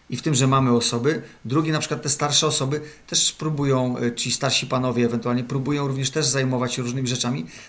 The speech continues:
a przeważnie to są osoby takie, które zajmują się drobnymi remontami albo drobnymi na przykład naprawami.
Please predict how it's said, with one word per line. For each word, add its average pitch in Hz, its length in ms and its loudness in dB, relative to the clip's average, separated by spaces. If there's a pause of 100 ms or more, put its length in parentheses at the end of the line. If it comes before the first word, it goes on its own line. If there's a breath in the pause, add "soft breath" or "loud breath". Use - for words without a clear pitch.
(120)
a 131 80 -4
przeważnie 156 640 0 (220 loud breath)
to 147 80 -4
są 143 180 2
osoby 165 260 2
takie, 165 220 -4
które 160 180 -4
zajmują 165 360 0
się 165 220 -2 (260 loud breath)
drobnymi 156 460 0
remontami 156 600 0
albo 120 180 -2
drobnymi 139 500 0
na 147 100 -2
przykład 147 520 -4
naprawami. 139 720 -2